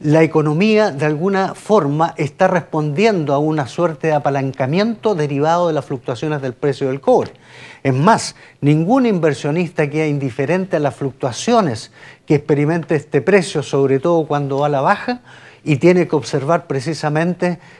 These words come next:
con mucha preocupación su patrimonio. El año dos mil trece, en lo que va corrido, el precio del cobre ha experimentado una baja de aproximadamente un quince por ciento, lo cual responde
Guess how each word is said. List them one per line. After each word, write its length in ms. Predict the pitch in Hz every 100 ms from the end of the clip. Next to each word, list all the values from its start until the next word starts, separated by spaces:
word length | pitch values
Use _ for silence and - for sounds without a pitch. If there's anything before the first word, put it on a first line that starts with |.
| _
con 220 | - 143
mucha 260 | 160 180 170
preocupación 800 | 147 139 135 131 - 160 170 156 - _
su 220 | - 143
patrimonio. 600 | 139 - 127 110 92 - _ - - - -
El 80 | 196
año 180 | 254 285
dos 160 | 233
mil 160 | 233 -
trece, 360 | 220 202 -
en 100 | 135
lo 80 | 135
que 120 | 139
va 140 | 147 180
corrido, 480 | 185 175 151 127 175 - - - _ _ _ -
el 180 | 175
precio 360 | - 247 240 226
del 120 | 190
cobre 480 | - 214 214 214 220
ha 100 | 190
experimentado 720 | 196 - 190 175 170 - 190
una 200 | 190 180
baja 300 | 180 185 -
de 60 | 170
aproximadamente 1080 | 160 156 - 156 175 170 160 185 175 175 175 -
un 340 | 151 151 147 -
quince 400 | 185 196 185 190
por 140 | 180 147
ciento, 400 | 208 127 - - _ - - - -
lo 200 | 165 165
cual 220 | 202 220
responde 680 | 202 - 196 202 202 202